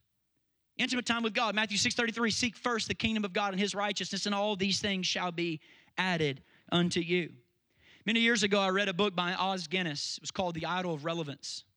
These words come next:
I loved it. But in that book, he gave another book, uh, that I began to read. He gave a suggestion of another book about time. And this book took the premise that Christians should think totally different about time.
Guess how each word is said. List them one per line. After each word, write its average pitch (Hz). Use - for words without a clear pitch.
I 170
loved 175
it. 139
But 220
in 269
that 233
book, 254
he 220
gave 220
another 214
book, 175
uh, 165
that 180
I 180
began 190
to 185
read. 180
He 185
gave 180
a 165
suggestion 190
of 165
another 180
book 170
about 151
time. 156
And 233
this 277
book 285
took 262
the 233
premise 254
that 240
Christians 247
should 220
think 220
totally 233
different 208
about 170
time. 202